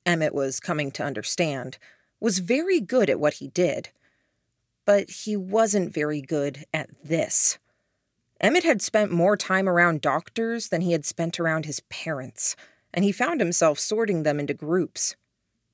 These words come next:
Duncan wasn't in any of the good groups. Neither was Lillian, as far as he was concerned. Then again, Emmett couldn't think of many people he did like that weren't weaker than him. He liked Abby, Lara, and Nora.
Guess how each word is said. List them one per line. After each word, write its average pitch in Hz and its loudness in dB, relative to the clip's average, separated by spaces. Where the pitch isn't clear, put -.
Duncan 175 0
wasn't 151 0
in 143 -4
any 147 0
of 135 -6
the 151 -4
good 139 -4
groups. - -6
Neither 233 4
was 147 0
Lillian, 147 0
as 139 -6
far 143 2
as 139 0
he 180 -2
was 143 -2
concerned. 143 -4
Then 269 2
again, 175 2
Emmett 175 2
couldn't 170 0
think 190 0
of 147 -2
many 156 -2
people 170 -4
he 143 -10
did 208 0
like 143 -4
that 156 2
weren't 165 -4
weaker 156 -6
than 143 -6
him. 143 -6
He 240 -2
liked 202 2
Abby, 202 4
Lara, 185 2
and 151 -6
Nora. 180 -2